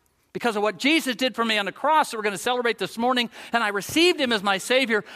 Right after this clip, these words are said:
I walk into the presence of Almighty God, not because of what I did, but because of what he did. Paul says, Okay,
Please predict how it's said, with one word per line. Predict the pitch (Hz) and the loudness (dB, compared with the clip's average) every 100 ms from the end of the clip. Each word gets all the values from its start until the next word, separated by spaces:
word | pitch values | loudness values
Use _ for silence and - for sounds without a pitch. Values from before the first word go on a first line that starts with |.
| - | -2
I | 262 | 0
walk | 285 285 294 277 | 4 4 2 0
into | 240 | -2
the | 208 | -2
presence | - 254 240 214 | 0 -2 -2 -2
of | 208 | 0
Almighty | 214 220 220 | 2 0 0
God, | 185 208 202 | 0 0 2
not | 233 359 | 2 2
because | 359 285 254 208 | 0 -2 -2 0
of | 202 | 0
what | 196 | 2
I | 185 | 0
did, | 180 190 | 0 -2
but | 180 | -2
because | 175 170 170 | -8 -10 -12
of | 151 | -10
what | 143 | -10
he | - 311 | -8 -10
did. | 131 113 110 _ _ _ _ _ _ _ _ _ _ _ _ _ _ _ _ _ _ _ _ _ _ _ _ _ _ _ _ | -10 -18 -20 _ _ _ _ _ _ _ _ _ _ _ _ _ _ _ _ _ _ _ _ _ _ _ _ _ _ _ _
Paul | 220 226 | -2 -2
says, | - 214 190 | 0 0 0
Okay, | 202 214 208 135 | -2 -2 -2 -4